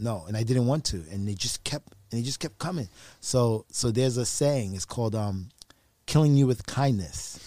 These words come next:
This is a real, legit thing. Like, I got killed with kindness because they just kept coming. They just kept coming, and, and nobody would give me the. Even when I got angry, they would say, "Oh, it's okay, man. Don't worry." And, and I,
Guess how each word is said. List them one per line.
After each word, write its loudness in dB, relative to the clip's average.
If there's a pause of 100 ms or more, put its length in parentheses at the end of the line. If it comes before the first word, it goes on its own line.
(300)
This 4
is 4
a 4
real, 2
legit -2 (180)
thing. -2 (260)
Like, -2
I 4
got 0
killed 0
with -2
kindness 0
because -4 (220)
they -6
just -2
kept -4
coming. -2
They -2
just -6
kept -10
coming, -6 (360)
and, -6
and -2
nobody -2
would -4
give -4
me -4
the. -8
Even 0
when 0
I 0
got 0 (140)
angry, 0 (460)
they 6
would 6
say, -4
"Oh, 2
it's 2
okay, 0
man. 0
Don't 0
worry." -6 (960)
And, -4
and -4
I, 0